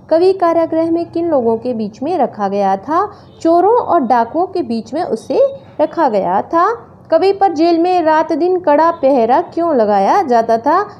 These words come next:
क्योंकि वह एक राजनैतिक कैदी था। कवि ने काली मामई किसे कहा है? कोयल को काली मामई कहा है। शासन है या तम का प्रभाव गहरा है।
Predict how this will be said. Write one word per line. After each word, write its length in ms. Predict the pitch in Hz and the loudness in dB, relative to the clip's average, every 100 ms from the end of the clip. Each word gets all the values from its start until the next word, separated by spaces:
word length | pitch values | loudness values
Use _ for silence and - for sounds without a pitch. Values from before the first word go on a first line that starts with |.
| - | -10
क्योंकि 280 | 285 285 294 | -4 -4 -2
वह 220 | 285 277 | 0 2
एक 360 | 269 247 294 381 | 2 0 0 0
राजनैतिक 1000 | 294 233 226 226 240 226 220 330 381 - | 0 2 2 0 -2 -2 -2 -4 -6 -2
कैदी 440 | 233 214 196 339 | 0 0 0 -2
था। 420 | 440 349 302 165 - - - - - | -2 -2 -2 -2 -12 -20 -20 -8 -4
कवि 260 | 254 294 | 0 2
ने 200 | 285 349 | 2 0
काली 440 | 392 262 254 277 349 | 0 0 2 2 2
मामई 380 | 359 349 349 | 2 2 0
किसे 340 | 339 339 330 339 | -2 -4 -4 -4
कहा 320 | 330 311 302 | -2 0 0
है? 280 | 320 349 440 - - - | 2 2 0 -6 -14 -2
कोयल 440 | 269 262 240 226 | 2 4 4 2
को 220 | 226 311 | 0 -2
काली 460 | 349 247 214 214 214 | 0 0 2 2 2
मामई 440 | 196 208 214 240 - | 0 -2 -4 -6 -6
कहा 300 | 202 190 175 | -6 -4 -8
है। 520 | 180 180 175 - - - - - - - | -10 -12 -12 -14 -20 -20 -20 -20 -20 -20
शासन 520 | - 277 269 - 349 | -2 0 0 0 -2
है 240 | 349 359 359 | 0 0 2
या 140 | 359 | 0
तम 280 | 349 254 233 | 0 -2 0
का 180 | 247 285 | -2 -2
प्रभाव 580 | 233 214 233 202 254 | -2 -4 -2 -2 -2
गहरा 480 | 302 254 277 269 240 | -2 -2 0 0 0
है। 320 | 233 214 190 | 0 -2 -2